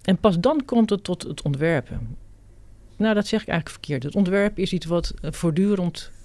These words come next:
ook gaande is. Het is een voortdurende iteratieslag.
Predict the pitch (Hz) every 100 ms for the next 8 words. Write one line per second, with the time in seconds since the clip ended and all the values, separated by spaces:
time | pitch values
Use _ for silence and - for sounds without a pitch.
0 | - - 190 190 185 175 160 156 151 -
1 | - - 156 156 151 151 143 143 156 156
2 | 156 135 160 139 139 170 180 127 - 127
3 | - -